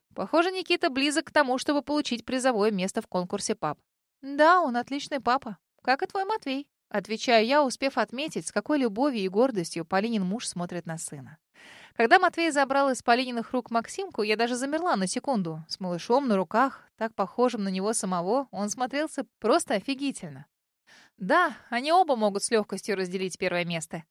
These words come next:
кивает Полина. Я безумно переживала за них с Матвеем, когда они поругались, и наша независимая Полина, задрав нос, смоталась в другой город. Была счастлива, когда Матвей поехал за ней, вытащил из крупной передряги и привёз обратно.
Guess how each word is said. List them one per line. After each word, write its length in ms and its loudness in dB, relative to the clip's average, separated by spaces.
кивает 400 -2
Полина. 460 -4
Я 160 2
безумно 380 0
переживала 580 2
за 140 -4
них 160 -6
с 60 -12
Матвеем, 500 -4
когда 240 -2
они 160 -2
поругались, 680 -2
и 100 -4
наша 240 -2
независимая 680 -2
Полина, 520 0
задрав 460 2
нос, 300 2
смоталась 580 -2
в 60 -12
другой 300 -2
город. 360 -8
Была 280 2
счастлива, 500 -2
когда 260 0
Матвей 300 0
поехал 500 0
за 160 -2
ней, 240 -6
вытащил 460 0
из 120 -2
крупной 320 -4
передряги 500 0
и 40 -2
привёз 340 -2
обратно. 480 -6